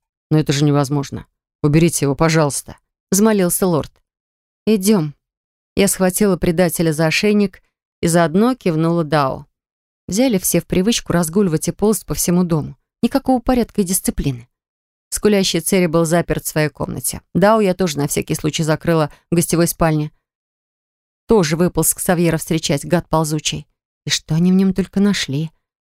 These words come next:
Лорд сидел на полу и тёр затылок. «Будете знать, как вламываться в закрытые двери»,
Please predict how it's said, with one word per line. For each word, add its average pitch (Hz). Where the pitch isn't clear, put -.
Лорд 311
сидел 220
на 202
полу 196
и 208
тёр 208
затылок. 175
«Будете 196
знать, 165
как -
вламываться 180
в 143
закрытые 175
двери», 131